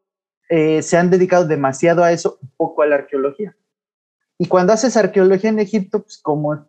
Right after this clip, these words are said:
normalmente tienes el desierto a un lado y está la arena, pues en realidad ni siquiera excavas.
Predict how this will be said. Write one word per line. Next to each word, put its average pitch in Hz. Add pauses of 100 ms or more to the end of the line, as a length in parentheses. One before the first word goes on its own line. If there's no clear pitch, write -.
normalmente 185
tienes 190
el 147
desierto 175
a -
un 180
lado 175
y 156
está 160
la 156
arena, 175 (360)
pues -
en 208
realidad 214
ni 226
siquiera 190
excavas. 170